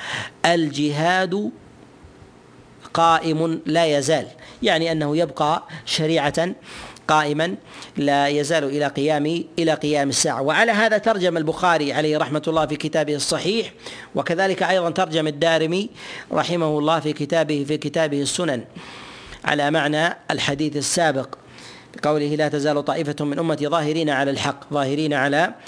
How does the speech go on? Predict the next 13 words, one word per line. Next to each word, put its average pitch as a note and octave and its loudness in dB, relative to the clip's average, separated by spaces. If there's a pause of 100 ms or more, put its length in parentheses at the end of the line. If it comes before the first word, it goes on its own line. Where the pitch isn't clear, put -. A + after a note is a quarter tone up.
(400)
على D3+ 2 (260)
الحق. D3+ 0 (580)
ولكن F#3 2
تختلف F3 0
ثغوره D#3+ 0 (480)
وجهاته، D3+ 0 (520)
وكذلك D3 0
أيضا، D3+ -2 (340)
آه، C#3+ 0
ربما، D3+ 0
آه، D3+ 0
ي-، D3 -2
يكون D3 -2